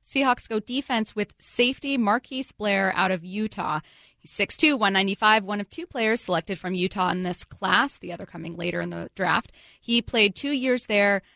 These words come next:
uh, recorded a hundred and six tackles, four passes defended, two interceptions. Of all of Seattle's picks, this seemed to be the one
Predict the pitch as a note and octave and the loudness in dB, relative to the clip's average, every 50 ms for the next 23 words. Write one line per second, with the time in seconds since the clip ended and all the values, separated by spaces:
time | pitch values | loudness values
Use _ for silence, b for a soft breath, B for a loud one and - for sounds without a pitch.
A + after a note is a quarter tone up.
0 | b b - F3+ F#3+ F#3+ F#3 G3 G3+ - A3 G#3 G3 G3 F#3+ F#3 G3+ G3 F3+ F#3 | b b 0 2 2 2 2 -2 -4 -2 0 0 2 2 2 2 0 0 -2 -2
1 | F3 F3+ - - D#3+ - - - - C#4 C4+ C#4 C4+ C4+ B3+ B3+ - - - F3 | -4 -4 -6 -6 -8 -8 -6 0 4 6 6 6 4 2 0 -2 -2 -4 -8 -8
2 | E3+ - G3 F3 F3 - F3 - G3 F#3+ - G3 F#3+ F3+ G3 F3 - - A3+ A3 | -8 -6 -6 -8 -8 -8 -12 -12 -12 -8 -6 -4 -4 -4 -4 -6 -6 -6 -4 -2
3 | G#3 F#3+ F#3+ - - F#3+ F#3 - - F3+ F3+ - - G3+ - _ - B3 C#4 D#4 | -2 -2 -2 -2 -2 -4 -4 -4 -10 -10 -8 -6 -6 -6 -4 _ 6 8 8 8
4 | F#4 G4 E4+ - - D4+ C#4+ C4 B3 A#3+ - - - C#4+ C4+ C4+ - - - F#3+ | 6 2 -2 -4 -2 0 2 2 2 0 -4 -6 -2 -2 -2 -2 -2 -10 -16 -10
5 | - D#4+ F#4 - - - G#4 G#4+ G#4 - E4+ E4+ E4 C4 B3+ A#3 G#3+ G#3 G#3 G#3 | -6 -6 -6 -4 -4 -4 -4 -6 -6 -2 0 2 2 4 2 2 2 2 4 4
6 | G#3 G#3 | 2 2